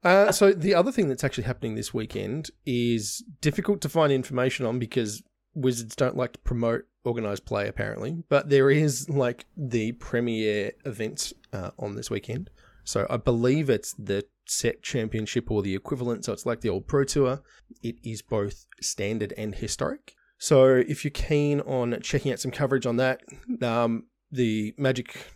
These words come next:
Twitter, no, sorry, Magic Twitter will have information, but, uh, it'll be run on Twitch. So you know,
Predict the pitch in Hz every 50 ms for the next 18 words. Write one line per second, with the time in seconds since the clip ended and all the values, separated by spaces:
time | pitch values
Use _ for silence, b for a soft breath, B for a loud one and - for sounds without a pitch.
0 | _ - - - - - 131 127 123 120 120 120 113 113 - - 123 - - 104
1 | 92 123 135 120 107 - - 131 113 107 101 101 113 104 98 - - - 120 110
2 | - 113 110 117 117 - 113 104 104 - - 101 101 104 - 117 113 113 107 101
3 | 110 95 92 98 95 90 90 92 90 - - 110 - - - - - - _ _
4 | - - - 110 104 92 90 - _ _ _ _ _ _ _ - 139 - -